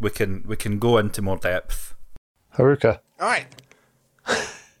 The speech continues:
Speaker 3: It's Haruko. All right? No more Yakuza. All right? Must say it correctly. Anyway,
Speaker 2: Okay.
Speaker 3: uh, s-, so, gentlemen, this is, like Miss Mike said, a new engine,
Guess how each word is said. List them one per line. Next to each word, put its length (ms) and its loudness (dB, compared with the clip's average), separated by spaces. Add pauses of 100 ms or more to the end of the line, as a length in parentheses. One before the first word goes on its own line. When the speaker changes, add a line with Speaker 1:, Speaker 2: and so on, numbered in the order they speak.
(680)
Speaker 3:
It's 200 -4
Haruko. 540 -2 (580)
All 60 0
right? 200 0 (180)
No 200 0
more 320 2
Yakuza. 840 -4 (600)
All 100 -2
right? 300 0 (1120)
Must 300 4
say 220 0
it 80 -4
correctly. 540 -2 (640)
Anyway, 320 2
Speaker 2:
Okay. 160 -4 (180)
Speaker 3:
uh, 300 2
s-, 200 -12 (140)
so, 300 0
gentlemen, 360 -2 (960)
this 420 2
is, 160 -2
like 160 2
Miss 300 0
Mike 240 0
said, 200 0
a 60 0
new 240 -2
engine, 460 -4